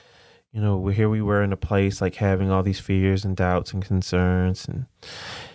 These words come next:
um, just by the s-, you know, the grace of God, we, I mean, that could, that could have really shaken us, you know, but it did end up for us in our story at this moment was a pivotal journey. And I think it really did, God,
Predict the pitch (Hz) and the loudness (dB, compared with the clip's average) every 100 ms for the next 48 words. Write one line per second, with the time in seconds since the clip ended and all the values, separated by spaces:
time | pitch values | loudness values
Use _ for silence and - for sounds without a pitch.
0 | - _ - 98 92 92 98 117 _ 131 | -20 _ -4 0 2 0 -2 -10 _ -4
1 | 113 - 104 95 - - 113 101 92 95 | -2 2 2 2 -2 -6 0 2 2 2
2 | 101 104 - 101 - 95 92 95 95 - | 2 0 0 -6 -2 0 2 2 0 -4
3 | 107 101 98 98 95 92 - _ _ _ | -2 2 2 2 0 -4 -12 _ _ _
4 | _ - 98 98 95 - 98 _ - 98 | _ -8 -2 2 2 0 -6 _ -4 -2
5 | - 101 95 98 95 - 92 90 95 95 | 0 0 2 2 0 0 0 0 0 2
6 | 98 - 104 101 98 95 95 92 - - | 0 -6 -2 2 2 2 0 -6 -6 -12
7 | _ _ - _ - 101 107 101 107 98 | _ _ -20 _ -6 -2 0 0 2 0
8 | - 95 - 101 - 104 85 98 101 - | 0 -4 0 0 0 -6 0 0 0 -2
9 | 90 82 101 127 - 101 90 - 90 87 | -4 -4 -4 -8 -6 -4 -2 -2 0 2
10 | 85 82 - _ - _ - 98 101 101 | 2 0 -4 _ -20 _ -6 -4 -2 0
11 | 104 98 95 87 95 95 92 87 104 - | 0 2 0 0 0 2 2 0 -4 -8
12 | _ _ 104 98 - 98 95 95 98 92 | _ _ 0 0 0 -2 -2 0 2 2
13 | 87 98 92 92 95 95 92 92 92 - | 0 0 0 0 0 2 2 0 -2 -8